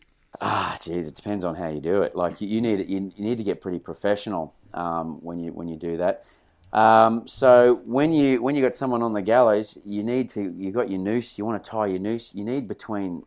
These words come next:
seven and thirteen knots in there, and, and the knot of the noose, the slip of it, you always see it in, in the movies. Don't believe the movies, rubbish.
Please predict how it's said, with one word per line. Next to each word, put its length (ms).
seven 540
and 120
thirteen 720
knots 380
in 140
there, 320
and, 400
and 180
the 60
knot 300
of 120
the 80
noose, 460
the 120
slip 440
of 140
it, 200
you 100
always 180
see 100
it 80
in, 140
in 160
the 80
movies. 420
Don't 240
believe 260
the 60
movies, 460
rubbish. 320